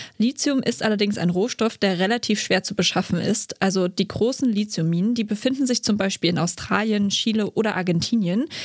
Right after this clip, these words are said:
In Europa wird der Rohstoff hingegen bisher kaum gewonnen. Und der Abbau im Ausland und der Transport benötigen viel Energie und stoßen natürlich auch eine Unmenge von Treibhausgasen aus. Da gibt es jetzt in Europa viele Projekte, um vom internationalen Markt unabhängiger zu werden und die Produktion am Ende auch umweltfreundlicher zu gestalten.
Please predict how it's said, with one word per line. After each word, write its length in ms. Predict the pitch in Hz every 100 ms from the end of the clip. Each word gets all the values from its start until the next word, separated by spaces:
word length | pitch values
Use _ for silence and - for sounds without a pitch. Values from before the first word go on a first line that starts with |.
| - - -
In 140 | 220
Europa 540 | - 190 220 285 285 277
wird 220 | 226 226
der 100 | 247
Rohstoff 420 | 214 214 208 214 214
hingegen 360 | 214 202 202
bisher 280 | 196 - 180
kaum 320 | - - 196
gewonnen. 400 | 170 151 156 226 311 - - - - -
Und 140 | 214 208
der 120 | -
Abbau 240 | 214 240
im 100 | 202
Ausland 460 | - 208 - 185 214
und 140 | -
der 100 | 254
Transport 520 | 233 202 196 - 220 -
benötigen 480 | 208 202 208 190
viel 220 | 185 - 226
Energie 420 | 196 185 214 254
und 120 | 208
stoßen 460 | - 196 214 214 214
natürlich 400 | 190 - 233 -
auch 140 | 196
eine 160 | 190 185
Unmenge 400 | 220 233 214 202
von 160 | 190
Treibhausgasen 840 | - 180 208 156 - 147 - 175
aus. 380 | - 165 165 - - - - - - -
Da 160 | 196 226
gibt 260 | 254 -
es 120 | 247
jetzt 180 | 226 220
in 80 | 226
Europa 340 | 208 202 208
viele 200 | 202 202
Projekte, 560 | 196 - 165 - 269 262
um 260 | - 233 277
vom 160 | 233
internationalen 600 | - 208 202 - 180 165
Markt 300 | 170 165 - -
unabhängiger 640 | 247 214 165 165 165 165
zu 140 | -
werden 260 | 175 185 214
und 240 | - 240
die 60 | 240
Produktion 580 | - 196 190 - 185 208
am 140 | 208
Ende 180 | 196 202
auch 100 | 214
umweltfreundlicher 680 | - 196 - - - 165 -
zu 120 | -
gestalten. 580 | 160 165 147 139 - 139